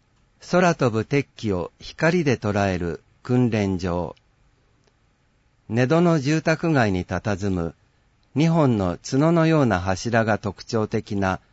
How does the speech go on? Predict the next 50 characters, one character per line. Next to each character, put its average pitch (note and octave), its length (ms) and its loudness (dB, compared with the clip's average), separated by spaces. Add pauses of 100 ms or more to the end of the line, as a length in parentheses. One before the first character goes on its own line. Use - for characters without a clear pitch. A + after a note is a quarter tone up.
(260)
コ C#3 160 2
ン D#3+ 40 0
ク F3+ 160 -4
リ F3 120 4
ー - 20 2
ト E3+ 160 0
造 D3+ 260 -4
り A2 140 0
の D#2 180 -6
建 G2 340 -6
物。 D#2 340 -6 (1400)
平 E3 180 0
成 E3 260 2
二 D#3+ 180 4
十 B2+ 200 -2
一 F#2+ 260 -6
年、 E2 240 -6 (260)
二 A#2 160 -4
千 D#3 320 0
九 C#3 280 0
年 G2 260 0
ま E2+ 120 0
で D#2+ 220 -8 (400)
消 E3 300 2
防 F3 200 2
署 E3 180 0
の G#2 160 2
分 C3+ 280 0
署 D3 180 0
だ C#3 120 2
っ B2+ 60 -4
た - 160 -4
こ G2 160 -4
の F#2 120 -2
場 F#2 140 -2
所 F2+ 180 -4
は、 F2+ 200 -4 (680)
か D#3+ 160 2
つ - 140 -14
て G2+ 300 -2
陸 B2 360 -2
軍 A#2+ 260 2
の F2 160 -2
訓 D3+ 300 0
練 D#3 240 0
施 - 100 -12
設 - 340 -4
で F2 140 -6
し - 100 -16
た。 C#2 220 -12